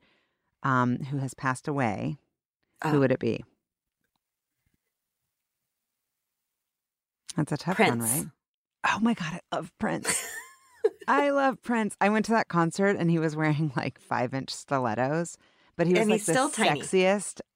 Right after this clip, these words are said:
Speaker 1: hottest amazingness. Yeah.
Speaker 2: Yeah.
Speaker 1: I love
Speaker 2: Yeah.
Speaker 1: Prince. That's a great answer. Um, what is your favorite vacation spot?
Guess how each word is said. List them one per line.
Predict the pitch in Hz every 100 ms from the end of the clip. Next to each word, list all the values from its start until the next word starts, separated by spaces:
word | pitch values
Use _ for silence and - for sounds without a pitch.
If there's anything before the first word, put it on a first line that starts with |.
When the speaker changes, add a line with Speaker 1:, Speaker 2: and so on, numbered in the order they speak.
| _ -
Speaker 1:
hottest | - - 175 180 196 185 - - - -
amazingness. | 160 151 147 147 120 95 143 - - _ -
Yeah. | 190
Speaker 2:
Yeah. | 185 175 156 160 - _ -
Speaker 1:
I | 151
love | 156 156
Speaker 2:
Yeah. | 180 175
Speaker 1:
Prince. | 123
That's | 175 247
a |
great | 180 - 147 151
answer. | 135 165 - - - - - - - - -
Um, | 170 165 160 -
what | 160 190
is | 240 254
your | 240
favorite | - 160 156 147 170 -
vacation | 151 143 135 131 120
spot? | 123 - 143